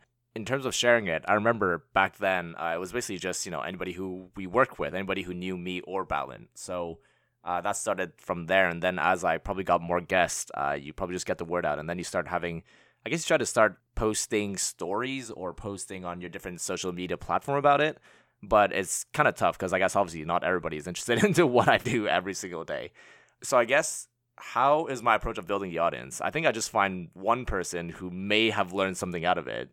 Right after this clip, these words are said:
and that's all I'm looking for. I just like knowing that one more person learned something new. And then if a second person ends up learning something new, then yeah, good for them and good for me at the <laughs> end of the day.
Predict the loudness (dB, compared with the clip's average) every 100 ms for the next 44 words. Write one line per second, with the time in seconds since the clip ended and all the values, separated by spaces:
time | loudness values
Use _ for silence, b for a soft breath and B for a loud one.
0 | -8 -2 0 0 0 4 6 6 0 -6
1 | -10 -10 -6 -6 -6 -10 -12 _ _ _
2 | -10 -4 -4 -6 -10 -8 -8 -8 -8 -6
3 | -6 -6 -6 -6 -6 -14 -16 -2 2 2
4 | 0 -4 -4 -4 0 0 0 -4 _ _
5 | _ _ -4 2 4 2 -2 2 2 2
6 | 0 0 -2 -2 -4 -2 -2 -2 -2 -2
7 | -2 -6 -4 -2 0 0 -2 -6 0 0
8 | 0 -4 -6 -6 -2 0 2 0 -2 -6
9 | -6 -6 -4 -4 -4 -4 -4 -4 0 0
10 | 0 -2